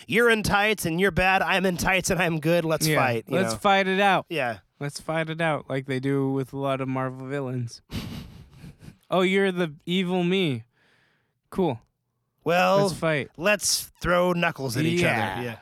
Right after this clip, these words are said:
Speaker 2: Yeah.
Speaker 1: So what's
Speaker 2: Uh,
Speaker 1: up next on the menu, Maestro?
Speaker 2: let's, what's up on the menu? Well,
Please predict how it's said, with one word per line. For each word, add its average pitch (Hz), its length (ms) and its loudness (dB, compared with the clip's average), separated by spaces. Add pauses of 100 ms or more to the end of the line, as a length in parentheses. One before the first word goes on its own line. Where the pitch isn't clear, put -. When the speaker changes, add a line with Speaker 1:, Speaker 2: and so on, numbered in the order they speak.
(140)
Speaker 2:
Yeah. 143 360 -2 (500)
Speaker 1:
So - 180 0
what's 165 200 6
Speaker 2:
Uh, - 40 8
Speaker 1:
up 147 140 2
next 214 340 2
on 180 140 2
the 165 60 0
menu, 160 320 0
Maestro? 131 480 -2
Speaker 2:
let's, 160 480 -4
what's 175 260 -4
up 175 120 -8
on 175 100 0
the 170 60 2
menu? 180 300 2
Well, 180 360 4